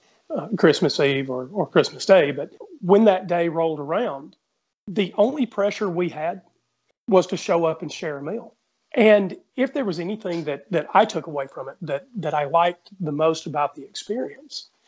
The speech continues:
it was that we all, we all gave together to somebody that needed it. And then we were able to just share the day.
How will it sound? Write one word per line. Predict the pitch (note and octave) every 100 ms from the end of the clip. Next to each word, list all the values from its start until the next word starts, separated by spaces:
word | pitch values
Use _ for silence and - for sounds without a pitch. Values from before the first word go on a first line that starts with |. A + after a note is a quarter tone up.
| _ -
it | G3+
was | G3+ A3 G#3
that | G#3 F#3+
we | G3 F#3+
all, | F#3+ G3 F3+ - - _ _ A3
we | F#3+
all | G3 G#3+ F3
gave | D3+ E3 G#3+ G3+ - _ -
together | - C3 C#3 B2 - _ _ _
to | G3
somebody | - F#3+ D#3+ C#3+
that | C3+ -
needed | G3 D3+ D3
it. | - _ _ _
And | E4+ G3+ E3
then | F#3+ A#3 A3 F#3+ G#3+
we | F3 F#3+
were | F#3+ F3 -
able | F3+ F#3 F#3
to | - - D#3+ C3+ - _ _ - F3
just | - F3+ E3 - D4
share | - - D#3 D#3
the | C#3
day. | C3 A2+ -